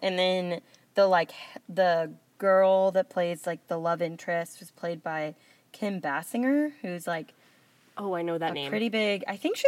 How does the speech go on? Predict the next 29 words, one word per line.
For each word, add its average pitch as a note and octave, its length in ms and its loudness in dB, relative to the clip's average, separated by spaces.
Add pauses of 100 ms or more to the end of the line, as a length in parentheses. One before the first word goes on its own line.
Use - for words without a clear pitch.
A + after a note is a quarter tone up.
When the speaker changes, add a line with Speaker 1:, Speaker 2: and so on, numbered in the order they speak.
(140)
Speaker 1:
was - 20 -4
a C#4+ 80 -2
supermodel, F4 1120 -2
maybe? G4 720 -6 (360)
Speaker 2:
That - 140 -14
sounds C#4 280 -2
right. D3 260 -8 (400)
I - 140 -2
could G#3+ 180 2
be A#3 60 0
Speaker 1:
Um, G3 80 -2
Speaker 2:
very F#3+ 240 6
off - 180 -8
base. - 500 -4 (680)
Speaker 1:
Yeah. G#3+ 300 0 (680)
So A3+ 640 4 (600)
he C#4 720 2 (500)
actually, B3 480 2
like, F#3 340 2 (340)
didn't G3 400 -2
want, F3 340 2 (140)
Michael F#3 320 -2
Keaton F#3+ 300 -6
wasn't E3 300 -6
his F3 140 -10
first D#3+ 280 -8
choice E3 340 -6
in E3 260 -8
being F3 520 -10